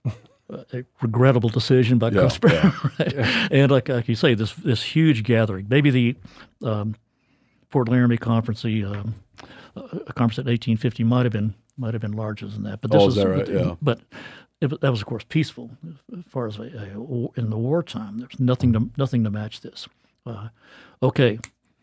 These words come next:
Speaker 1: that's today, right? What now? What now? You know they're gonna come after you.
Speaker 2: I want, I wanna
Speaker 1: <laughs> And
Speaker 2: hit
Speaker 1: they
Speaker 2: you with a couple details that came out of these. This is one, two, one of my favorite things of the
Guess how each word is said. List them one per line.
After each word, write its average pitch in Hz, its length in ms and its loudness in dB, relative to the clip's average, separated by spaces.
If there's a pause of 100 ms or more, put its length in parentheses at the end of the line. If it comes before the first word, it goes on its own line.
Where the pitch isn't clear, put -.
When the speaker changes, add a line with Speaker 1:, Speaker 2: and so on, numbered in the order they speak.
(240)
Speaker 1:
that's 123 200 -4
today, 113 460 2 (400)
right? 117 240 -8 (680)
What 117 240 -4
now? 156 360 0 (1200)
What - 180 -16
now? 160 300 -4 (580)
You 123 140 2
know 143 360 8
they're 123 120 4
gonna 113 180 -4
come 110 220 -2
after 104 260 -6
you. - 80 -14 (1300)
Speaker 2:
I 113 60 2
want, 127 220 6
I - 60 4
wanna 127 180 6
Speaker 1:
<laughs> - 20 8
And 135 80 10
Speaker 2:
hit 135 40 8
Speaker 1:
they 131 40 8
Speaker 2:
you 123 40 4
with 113 100 6
a 101 60 6
couple 113 260 4
details 101 580 2
that 85 80 -8
came 95 260 0
out 92 200 0
of 87 60 -4
these. 90 240 -2
This 92 80 -8
is 90 60 -8
one, 98 200 0
two, 101 200 -4
one 104 120 0
of 104 60 0
my 95 120 2
favorite 95 440 0 (1080)
things 104 340 2
of 85 180 0
the 85 280 -2